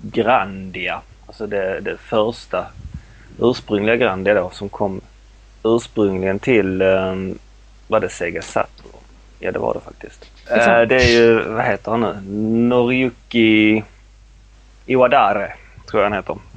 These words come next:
Speaker 1: Kompositören där har gjort musiken till spelet. Ehm, så introt är väl, det är väl ganska, ehm, klassiskt, eh, rollspelsintro, men, eh,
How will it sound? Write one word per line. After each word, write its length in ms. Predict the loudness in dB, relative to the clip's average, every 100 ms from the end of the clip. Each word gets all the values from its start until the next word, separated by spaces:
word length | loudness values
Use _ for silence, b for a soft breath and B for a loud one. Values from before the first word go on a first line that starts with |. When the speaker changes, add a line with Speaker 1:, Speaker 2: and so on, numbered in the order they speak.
| -8
Speaker 1:
Kompositören 600 | -8 -6 -8 -2 -2 -2
där 60 | -8
har 120 | -8
gjort 260 | -10 -10 -12
musiken 400 | -6 -6 -6 -10
till 80 |
spelet. 580 | -2 -2 -2 -8 -10 -6
Ehm, 360 | 0 0 0 -4 -12 -20 B B B B B B B B -6
så 80 | 0
introt 480 | 2 2 0 0
är 100 | 2
väl, 160 | 2 -2 -8 -18 -16
det 120 | -6 -4
är 40 |
väl 100 | -2
ganska, 400 | -4 -4 0 2
ehm, 440 | 4 2 0 -2 -8 b b -20 -20 -20 -20 -20 -20 -18
klassiskt, 1080 | -6 -2 -2 -2 -8 -8 -10 -18 -20 -20 -20 -20 -20 -16
eh, 480 | -10 -8 -8 -8 -8
rollspelsintro, 1300 | -6 -6 -8 -10 -8 -8 -12 -12 -10 -10 -14 -16 -10
men, 360 | -8 -6 -6 -8
eh, 180 | -10